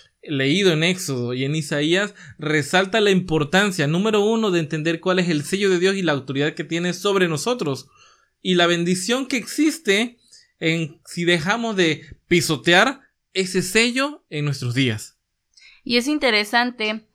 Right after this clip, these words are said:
Speaker 2: porque todos los que guardamos el sábado sabemos que en la actualidad es posible. Es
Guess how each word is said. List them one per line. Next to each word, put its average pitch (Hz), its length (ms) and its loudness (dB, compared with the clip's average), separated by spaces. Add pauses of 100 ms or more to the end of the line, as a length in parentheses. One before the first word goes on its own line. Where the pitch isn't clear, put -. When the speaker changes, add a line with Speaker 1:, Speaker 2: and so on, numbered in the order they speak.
(200)
Speaker 2:
porque 202 720 -4
todos 269 400 2
los 214 160 -8
que 202 100 -6
guardamos 214 480 -2
el 220 100 -8
sábado 214 380 0
sabemos 196 560 -4
que 185 400 -6 (420)
en 208 140 -2
la 196 60 2
actualidad 202 580 0
es 208 160 -10
posible. 214 500 -6 (380)
Es 240 340 -2